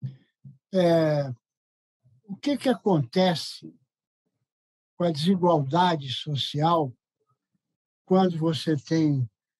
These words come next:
uma pandemia? Olhando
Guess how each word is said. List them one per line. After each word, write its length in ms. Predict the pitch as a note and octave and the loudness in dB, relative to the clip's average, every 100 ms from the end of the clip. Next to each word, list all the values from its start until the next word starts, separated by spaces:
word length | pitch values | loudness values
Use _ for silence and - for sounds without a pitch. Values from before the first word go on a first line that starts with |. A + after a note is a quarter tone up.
| _ _ _ _ _ _ _ | _ _ _ _ _ _ _
uma 260 | D3+ D#3 D3+ | -8 -6 -6
pandemia? 840 | - F#3+ D3+ C#3 C3 C3+ A#2 - _ _ _ _ _ _ _ _ _ _ - | 0 0 0 -4 -6 -8 -10 -16 _ _ _ _ _ _ _ _ _ _ 0
Olhando 880 | A#3+ A#3 A#3+ B3 G3 F3+ D3+ C3+ | 2 4 4 4 2 2 0 -2